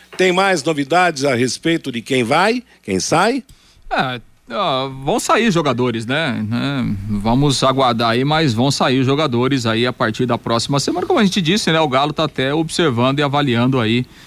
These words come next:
Speaker 2: esses jogadores que estão nesse momento no plantel. Falando em observação, Londrina vai fazer um jogo treino amanhã contra o Cambé Atlético Clube, né? Esse jogo treino vai ser lá no C T a partir das dez da manhã.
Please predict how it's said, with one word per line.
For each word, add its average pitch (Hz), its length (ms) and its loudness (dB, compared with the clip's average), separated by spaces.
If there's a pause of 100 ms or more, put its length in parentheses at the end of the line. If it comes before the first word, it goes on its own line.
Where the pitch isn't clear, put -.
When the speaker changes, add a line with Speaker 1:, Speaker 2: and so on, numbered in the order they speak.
(100)
Speaker 2:
esses 120 300 -2
jogadores 120 560 0
que 143 100 -4
estão 123 360 0
nesse 127 420 0
momento 127 640 0
no 135 340 2
plantel. 135 520 -2
Falando 151 340 0
em 156 40 2
observação, 151 720 -2
Londrina 151 520 0 (340)
vai 131 120 0
fazer 131 260 -2
um 143 100 2
jogo 127 260 -2
treino 127 320 0
amanhã 123 380 2
contra 123 560 0
o 113 520 -2
Cambé 127 340 0
Atlético 127 460 -2
Clube, 175 400 0
né? 139 140 -2
Esse 135 160 -4
jogo 135 240 -2
treino 143 420 -2 (320)
vai 131 200 -2
ser 135 240 0
lá 127 180 2
no 131 100 -2
C 151 220 -2
T - 180 -2
a 135 60 0
partir 127 340 -2
das 123 240 -2
dez 120 280 -2
da 135 80 0
manhã. 170 400 2